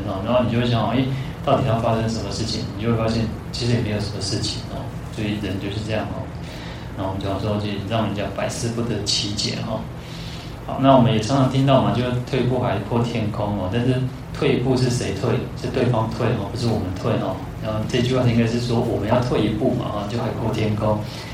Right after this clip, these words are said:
但是这个世间就是，啊，退啊，可以啊，就是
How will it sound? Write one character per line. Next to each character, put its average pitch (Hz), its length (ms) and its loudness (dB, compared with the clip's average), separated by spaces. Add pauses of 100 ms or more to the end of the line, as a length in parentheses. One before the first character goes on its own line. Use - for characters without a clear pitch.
(160)
但 127 100 0
是 135 120 2
这 143 100 0
个 127 80 2
世 123 160 0
间 123 240 2
就 120 100 -2
是， 113 220 4 (300)
啊， 123 180 -2
退 151 200 6
啊， - 160 4
可 123 120 4
以 120 160 4
啊， 98 220 2
就 120 80 2
是 110 360 2